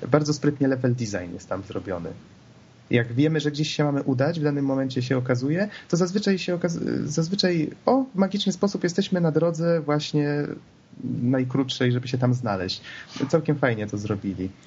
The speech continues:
Czyli możemy, ale nie musimy łazić po kątach. Ym, czyli mamy tak, grę akcji, mamy skradankę, mamy troszeczkę sandbox.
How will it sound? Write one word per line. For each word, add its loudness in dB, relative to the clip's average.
Czyli 2
możemy, 2
ale 2
nie 0
musimy 0
łazić 0
po -2
kątach. -2
Ym, 0
czyli 2
mamy 0
tak, -4
grę 2
akcji, -2
mamy 4
skradankę, 0
mamy 2
troszeczkę 0
sandbox. -2